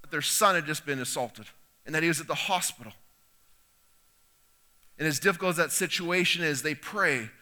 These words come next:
and this peace descends upon them. Not that it takes away the difficulty or the pain in the moment, but a peace that shouldn't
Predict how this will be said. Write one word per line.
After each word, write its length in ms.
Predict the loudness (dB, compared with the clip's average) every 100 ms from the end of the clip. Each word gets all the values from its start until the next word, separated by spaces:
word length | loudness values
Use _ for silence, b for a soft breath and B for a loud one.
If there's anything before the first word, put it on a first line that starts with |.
| B B B
and 140 | -18 -14
this 140 | -14 -14
peace 600 | -14 -14 -14 -14 -16 -18 -20 _ _ _ _ _ _ _ _ _ _ _ _
descends 380 | -10 -8 -8 -12
upon 180 | -16 -20
them. 60 | -20 -20 -20 _ _ _ _ _ _ _ _ _ _ -14
Not 120 | -10
that 80 | -8
it 100 | -8
takes 340 | -8 -6 -6
away 480 | -4 -2 -2 -2 -4 -10 B B
the 80 | -8
difficulty 500 | -6 -6 -6 -8 -8
or 40 |
the 60 | -12
pain 300 | -10 -6 -6
in 60 |
the 60 | -6
moment, 420 | -12 -18 -20 -20 -20 b b
but 120 | -12
a 40 | -12
peace 460 | -10 -8 -6 -6
that 140 | -6 -6
shouldn't 340 | -4 -4